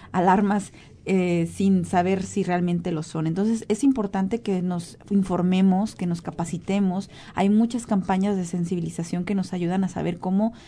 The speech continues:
detectar alguna anomalía que de, a lo mejor de, de etapas tempranas se puede detectar, ¿no? Entonces,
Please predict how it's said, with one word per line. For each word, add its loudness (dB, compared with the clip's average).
detectar 0
alguna 4
anomalía 2
que 0
de, 0
a 2
lo 0
mejor -2
de, 0
de -4
etapas -2
tempranas 0
se -6
puede -4
detectar, -2
¿no? 0
Entonces, 2